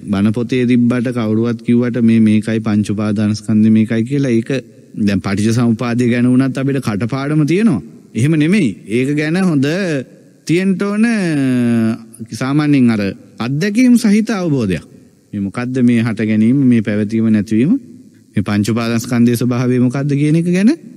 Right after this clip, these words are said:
යම්කිසි අර අපි ඒකට කියන ප්‍රැක්ටිකලි තියෙන්න ඕන. ඒ කියන්නේ ඒ ගැන හොයලා බලලා, අ, තමා විසින්ම ඇති කරගත්ත සැබෑ දැනුමක් තියෙන්න ඕන. නැත්තම් දැන් කවුරු හරි කියනවා නම් පංච උපාදානස්කන්ධයේ ස්ථිරයි, අස්ථිරයි,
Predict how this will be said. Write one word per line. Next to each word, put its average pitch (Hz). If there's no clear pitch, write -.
යම්කිසි 127
අර 117
අපි 98
ඒකට 107
කියන 135
ප්‍රැක්ටිකලි 135
තියෙන්න 147
ඕන. 175
ඒ 160
කියන්නේ 104
ඒ 101
ගැන 113
හොයලා 107
බලලා, 101
අ, 113
තමා 113
විසින්ම 139
ඇති 127
කරගත්ත 139
සැබෑ 151
දැනුමක් 156
තියෙන්න 120
ඕන. 107
නැත්තම් 110
දැන් 117
කවුරු 113
හරි 117
කියනවා 117
නම් 120
පංච 110
උපාදානස්කන්ධයේ 117
ස්ථිරයි, 117
අස්ථිරයි, 117